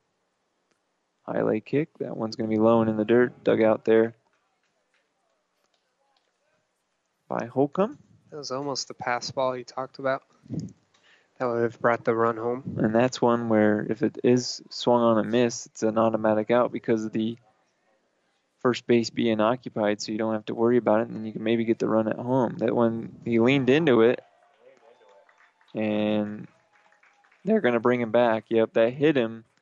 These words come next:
Speaker 1: but he stuck his elbow over the plate. That's a good call from the home plate umpire.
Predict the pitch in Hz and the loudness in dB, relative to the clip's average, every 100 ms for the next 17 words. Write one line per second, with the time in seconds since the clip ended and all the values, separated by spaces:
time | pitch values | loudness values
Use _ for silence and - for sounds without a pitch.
0 | _ _ - 110 107 - 123 123 117 123 | _ _ -6 -6 -6 0 0 2 2 2
1 | 117 117 120 120 113 - 131 117 - 113 | 4 2 2 -2 -8 0 2 2 0 -4
2 | - 113 120 - 123 117 113 113 110 117 | -4 -4 -4 -4 0 2 2 -6 -8 -6
3 | 117 117 120 113 117 110 113 - 117 | -6 -2 0 2 0 -2 -4 -2 -6